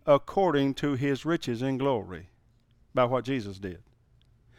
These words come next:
According to how rich he is, is what it's saying. God doesn't provide your need on the basis of what you need. God provides your need on the basis of his ability to pay.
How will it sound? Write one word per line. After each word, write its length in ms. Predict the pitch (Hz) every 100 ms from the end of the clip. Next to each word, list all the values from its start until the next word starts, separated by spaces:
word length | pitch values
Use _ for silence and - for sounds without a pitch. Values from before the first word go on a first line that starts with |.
| - - - -
According 460 | - 165 - 220 202
to 60 | 170
how 180 | 185
rich 300 | 165 190 302
he 280 | - 135 135
is, 140 | 123 113
is 140 | 113
what 100 | 170
it's 100 | 139
saying. 440 | - 202 120 92 - _ _ - - - - - -
God 300 | 175 294 285
doesn't 240 | 220 180
provide 420 | 156 156 196 196
your 160 | 151 160
need 540 | 180 233 175 151 170 - - - _ _ _ - - -
on 160 | - 185
the 80 | 165
basis 480 | 139 208 220 180 -
of 140 | -
what 220 | 202 -
you 120 | 233
need. 500 | 233 269 220 107 95 - - - - - - - - - - - - - - - - -
God 260 | 165 233 262
provides 400 | 202 175 196 180
your 160 | 190 180
need 600 | 220 240 185 180 185 165 - - - - -
on 140 | 180 180
the 80 |
basis 440 | 151 190 202 196 170
of 140 | 196
his 180 | 185 185
ability 440 | 147 175 196 170
to 80 | 139
pay. 600 | 127 - 208 135 101 95